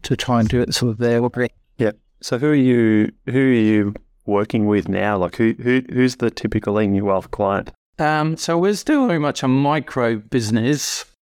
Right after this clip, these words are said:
Speaker 1: So look, I've had, been lucky enough to have lots of great mentors in my career, like sort of Bill Bacharach,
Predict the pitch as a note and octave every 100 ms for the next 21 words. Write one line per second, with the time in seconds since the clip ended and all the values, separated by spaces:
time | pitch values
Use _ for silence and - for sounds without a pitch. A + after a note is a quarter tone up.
0 | _ - - B2+ B2 B2 B2 - C3+ C#3
1 | B2+ D3 B2 - - D3 B2+ C3+ - C3+
2 | - B2+ B2 B2+ - A2 - B2 A#2 C3
3 | C3 A#2+ A#2 - B2 A#2 - A#2+ G#2 C3
4 | A#2 - A2+ A2 A2 - - C#3 A2 -
5 | C3 A#2+ A2 A#2 - A#2 A#2